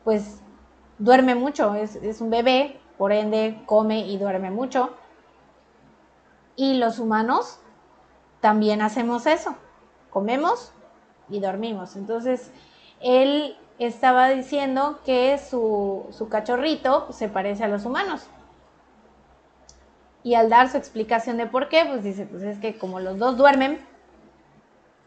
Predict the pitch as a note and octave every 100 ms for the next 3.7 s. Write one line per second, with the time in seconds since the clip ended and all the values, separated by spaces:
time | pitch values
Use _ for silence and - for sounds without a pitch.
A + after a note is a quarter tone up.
0 | _ _ _ _ - E3 - G3+ G#3 G#3+
1 | B3 C4 C4+ - _ _ F3+ F3 F3 F3
2 | - G#3+ G3 A#3 - - _ _ G3+ F3+
3 | E3 - E3 F3+ C4+ A#4+ C5+